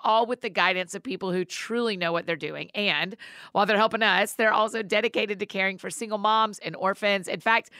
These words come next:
they provide single moms with kids under the age of eighteen access to a free will, and they donate ten percent of their proceeds to organizations helping orphans find their forever home.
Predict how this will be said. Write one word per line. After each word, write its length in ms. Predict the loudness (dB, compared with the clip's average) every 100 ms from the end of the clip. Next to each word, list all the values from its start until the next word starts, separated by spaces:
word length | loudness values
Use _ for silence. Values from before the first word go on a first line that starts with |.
| -20 -14 0
they 120 | 0
provide 380 | 2 2 2 0
single 220 | -6 -2
moms 320 | 0 2 0
with 140 | -6 -6
kids 320 | -2 -2 -2 -6
under 180 | -2
the 120 | 0 0
age 160 | 0
of 80 | -2
eighteen 500 | -4 -6 -8 -6 -6 -4
access 540 | -2 -2 -4 -6 -6 -4
to 140 | -6
a 60 | -6
free 300 | -4 -4 -2
will, 440 | -2 0 0 0 -8 -20 -18 -4
and 320 | 0 2 0 -2
they 100 | -2
donate 360 | -2 -2 -2
ten 200 | -6 -8
percent 300 | -8 -6 -4
of 60 | -4
their 100 | -4
proceeds 480 | -2 -4 -4 -6 -4
to 80 |
organizations 720 | -2 0 0 -2 -2 -2 -6 -6
helping 260 | -6 -6
orphans 420 | -2 -2 -2 -8
find 420 | -6 0 0 0 -4
their 120 | -6
forever 400 | -6 -4 -4 -4
home. 260 | -8 -12